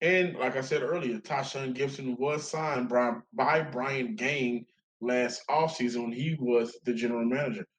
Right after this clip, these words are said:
It's not shocking to me that he wants to,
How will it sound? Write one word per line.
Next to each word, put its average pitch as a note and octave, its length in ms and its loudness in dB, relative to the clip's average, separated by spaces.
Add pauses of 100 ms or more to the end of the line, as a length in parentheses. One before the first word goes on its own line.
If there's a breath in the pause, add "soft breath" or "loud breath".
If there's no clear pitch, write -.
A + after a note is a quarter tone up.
(520)
It's C3+ 160 4
not D3+ 240 4
shocking D3+ 440 4
to C3 140 -2
me D3 160 2
that B2+ 180 6
he C#3+ 160 -2
wants C3 300 0
to, A#2+ 200 2